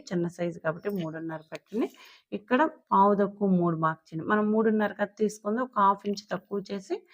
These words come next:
పావు తక్కువ మూడు దగ్గర ఈ విధంగా మార్క్ చేయండి. ఎప్పుడైనా హాఫ్ ఇంచ్ తక్కువ చేస్తే సరిపోతుందండి. వన్ ఇంచ్ అలా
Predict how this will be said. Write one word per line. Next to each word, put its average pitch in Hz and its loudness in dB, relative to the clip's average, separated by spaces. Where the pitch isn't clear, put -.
పావు 196 0
తక్కువ 185 0
మూడు 170 0
దగ్గర 175 0
ఈ 202 2
విధంగా 170 -6
మార్క్ 156 -6
చేయండి. 156 -10
ఎప్పుడైనా 208 0
హాఫ్ 185 2
ఇంచ్ 185 2
తక్కువ 185 -4
చేస్తే 175 -8
సరిపోతుందండి. 170 -4
వన్ 180 0
ఇంచ్ 180 0
అలా 180 -2